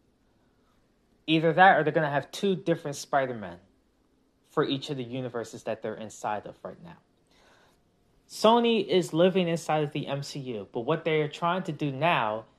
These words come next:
is build the Spider-Man universe, the S M U. In order to do that, Sony has resorted to using what you know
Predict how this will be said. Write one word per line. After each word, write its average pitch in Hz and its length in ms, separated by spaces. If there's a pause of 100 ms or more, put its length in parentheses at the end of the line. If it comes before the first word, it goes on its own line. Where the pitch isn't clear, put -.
(180)
is 143 180
build 151 580 (420)
the 135 380 (220)
Spider-Man 131 880
universe, 123 680 (220)
the - 200
S 139 220
M 123 180
U. 113 220 (840)
In 151 200
order 277 260
to - 140 (100)
do 302 220
that, 110 380 (360)
Sony 240 580
has 170 300
resorted 151 640 (360)
to 180 120
using 175 640 (160)
what 170 300
you 220 160
know 143 560